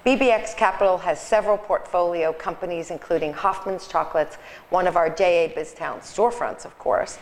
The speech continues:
He is also the board, on the board of Blue Green Vacations,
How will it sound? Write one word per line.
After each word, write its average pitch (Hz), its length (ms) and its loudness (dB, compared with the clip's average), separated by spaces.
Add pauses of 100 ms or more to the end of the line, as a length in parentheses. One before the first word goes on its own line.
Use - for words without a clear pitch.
(360)
He 247 140 4
is 247 180 2
also 254 340 4
the 214 100 2
board, 185 460 2
on 180 120 2
the 180 60 -4
board 175 340 2
of 156 180 0
Blue 185 180 0
Green 165 360 -4
Vacations, 233 800 -2